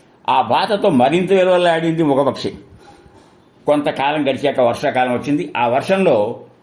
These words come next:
ఎక్కడికి వెళ్ళలేని దుస్థితిలో చలికి వణుకుతూ అదే చెట్టు కింద అదే వేటగాడు ఉన్నాడు. అప్పుడు ఆలోచించింది మగపక్షి, ఏదైనా శరణు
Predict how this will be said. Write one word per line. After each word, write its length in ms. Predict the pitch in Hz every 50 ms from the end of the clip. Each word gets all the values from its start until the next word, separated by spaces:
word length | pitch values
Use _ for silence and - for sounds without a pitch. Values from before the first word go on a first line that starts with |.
| _ _ - 92
ఎక్కడికి 460 | 117 120 - - 196 196 196 185 190 185
వెళ్ళలేని 460 | 170 165 165 170 165 165 160 156 139
దుస్థితిలో 500 | 110 131 147 143 - 160 147 135 160 170 131 -
చలికి 420 | - - 143 165 180 190 180 180
వణుకుతూ 420 | 170 147 151 151 151 156 - 190 196 - - - 110
అదే 220 | 123 139 160 196 214 214
చెట్టు 280 | 202 196 196 - - 180
కింద 220 | 170 180 180 196 180 - - 117
అదే 200 | 131 147 180 202 214
వేటగాడు 500 | 202 190 175 165 135 156 139 151 151 151
ఉన్నాడు. 320 | 143 123 120 110 101 - - - - - _ _ - _ _ - - - _ -
అప్పుడు 380 | 135 - - - 240 208 190 156 131 123 131 151 165 170 - - - _ _ _ _ _ _ _
ఆలోచించింది 760 | 113 123 139 160 170 175 160 147 165 156 - 156 151 151 143
మగపక్షి, 520 | 135 131 131 143 135 143 - - 117 90 - - - - _ _ _ _ _ _ -
ఏదైనా 640 | 98 120 151 180 190 190 185 185 180 175 175 180 190 185 - - - -
శరణు 520 | - - 127 127 135 139 139 139 139 151